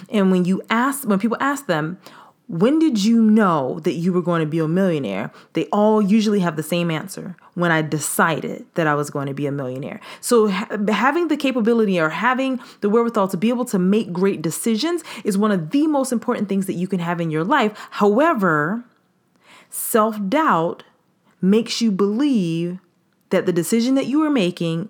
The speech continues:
either isn't right or you don't know, like, you lose the confidence to be able to make great decisions. And those are three things that you're definitely going to need. You're going to be able to take the steps you need to make in order to be successful.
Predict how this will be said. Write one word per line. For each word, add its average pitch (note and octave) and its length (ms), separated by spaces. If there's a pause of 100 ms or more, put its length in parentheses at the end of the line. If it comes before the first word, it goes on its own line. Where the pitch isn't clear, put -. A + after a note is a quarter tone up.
(120)
either D#3+ 240
isn't B3+ 480
right G3 300
or E3+ 40
you D#3+ 160
don't G#3+ 300 (240)
know, G3+ 300 (100)
like, G3 240
you A3 100
lose A#3 360
the G#3+ 100
confidence G#3 800
to - 100
be F#3+ 140
able F3 160
to F3+ 140
make E3+ 160
great D#3+ 240
decisions. D#3 480 (200)
And G3+ 200
those A#3+ 200
are G3 200 (180)
three D#4 260
things A#3 400 (280)
that E3+ 80
you're G3+ 160
definitely A3+ 560
going F#3+ 220
to F#3 60
need. G3+ 460
You're D#3+ 160
going G#3+ 240
to A#3 100
be A3+ 120
able A#3 160
to F#3 280 (360)
take A3+ 240
the B3 80
steps A#3 280
you B3+ 80
need A#3+ 140
to B3+ 100
make B3 320 (340)
in A3 120
order G#3 180
to G#3+ 140
be G#3 240
successful. F3+ 680